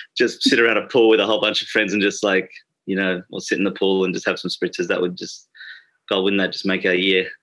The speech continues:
or next year, you know? So, um, yeah, that's a good question. Too many people to name, really. I mean, you know, if, if it's someone that's not in my close circle that, uh, you know, that I would love to always have a drink with, I would love to have a drink with Barack Obama. <laughs>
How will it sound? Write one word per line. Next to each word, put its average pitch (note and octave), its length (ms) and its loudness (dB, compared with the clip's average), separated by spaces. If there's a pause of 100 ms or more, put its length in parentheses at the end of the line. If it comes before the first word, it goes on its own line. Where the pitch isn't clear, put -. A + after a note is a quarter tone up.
(120)
or F#2+ 100 -4
next F#2+ 300 -2
year, F#2 140 4
you F#2 120 -2
know? F#2+ 160 -2
So, F#2 340 -2 (1160)
um, A2 460 0 (720)
yeah, G#2 140 4
that's G#2+ 160 -2
a B2 40 0
good G#2+ 140 0
question. F#2+ 400 0
Too - 120 0
many A#2+ 160 2
people G2 220 0
to F#2 60 0
name, G2 280 0
really. G2 380 2
I - 20 -4
mean, G2 280 -2 (280)
you C#3+ 120 4
know, C#3+ 240 2
if, A#2+ 280 0 (240)
if C3 80 0
it's - 140 0
someone D#3 220 4
that's C3 200 0
not A#2+ 160 4
in A2+ 100 2
my G#2+ 120 2
close - 300 2
circle G#2+ 420 2
that, A2 200 2 (120)
uh, E2 80 -2 (140)
you G#2+ 100 -2
know, G#2 100 2
that G2+ 120 -2
I G#2 60 2
would G2+ 140 2
love G#2 200 2
to G#2 60 0
always G#2 200 2
have G#2+ 120 0
a F#2+ 40 2
drink G2 220 -2
with, G#2+ 160 2
I G2+ 60 0
would G2+ 100 0
love A2 140 2
to B2 60 2
have A2+ 60 2
a G2+ 40 0
drink G2 140 0
with F#2 120 -4
Barack F2+ 240 0
Obama. F2+ 460 -2
<laughs> - 40 -18